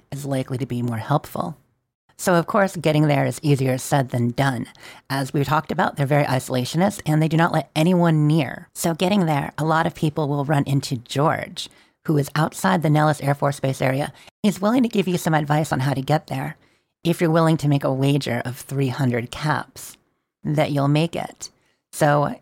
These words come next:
it's a great money-making scheme on his part, 'cause given the odds, <laughs> most people don't. If you make it back alive, he will double your caps, and you will, instead of have three hundred,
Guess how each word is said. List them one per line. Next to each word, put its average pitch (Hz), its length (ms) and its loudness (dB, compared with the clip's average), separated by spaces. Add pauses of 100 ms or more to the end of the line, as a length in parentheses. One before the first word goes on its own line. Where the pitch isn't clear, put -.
(120)
it's 147 160 -4
a 160 40 -2
great 165 360 0
money-making 151 540 2
scheme 143 300 0
on 123 80 0
his 185 200 -2
part, 127 300 -6 (480)
'cause 196 340 0 (1000)
given 135 240 0
the 139 120 4
odds, 160 400 0 (460)
<laughs> - 400 0
most 175 460 2
people 156 340 0
don't. 139 560 -2
If 147 160 -2
you 156 80 4
make 156 160 4
it 165 80 -6
back 151 180 0
alive, 160 540 0 (300)
he 156 120 0
will 170 300 4
double 160 340 2
your 127 200 -2
caps, - 480 -10 (320)
and 131 360 -4
you 143 140 -2
will, 127 160 0
instead 135 240 -2
of 117 80 -2
have 123 320 -2
three 135 160 -4
hundred, 165 400 0